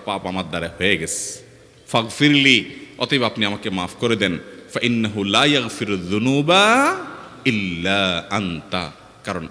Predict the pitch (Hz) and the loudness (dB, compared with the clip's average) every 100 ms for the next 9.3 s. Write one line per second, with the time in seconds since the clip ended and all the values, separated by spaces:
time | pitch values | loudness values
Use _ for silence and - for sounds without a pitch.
0 | - - 180 156 131 110 95 - 175 160 | -8 -8 -4 -4 -2 -2 -4 -6 -6 -6
1 | 107 104 101 85 - 92 90 82 82 - | -4 -4 -4 -6 -8 -6 -6 -6 -10 -6
2 | 95 - 92 92 110 156 208 269 311 - | -6 -2 0 2 8 10 12 12 8 -2
3 | - - - - - - - - - 101 | -12 -14 -14 -16 -18 -20 -20 -20 -10 -6
4 | 90 80 85 71 - - - - _ _ | -4 -4 -6 -8 -14 -20 -20 -20 _ _
5 | _ 135 - - 156 120 113 107 92 - | _ -6 -6 -8 -8 -4 -2 0 -2 -4
6 | 107 101 92 95 82 80 - - - 123 | -4 -2 -4 -6 -6 -8 -16 -20 -4 2
7 | 147 156 165 165 123 139 196 139 117 117 | 2 2 0 -2 0 4 6 4 4 2
8 | - 127 - 117 113 104 - 107 120 101 | 2 -4 0 2 2 -2 -2 -4 -4 -6
9 | - 107 104 | -2 0 0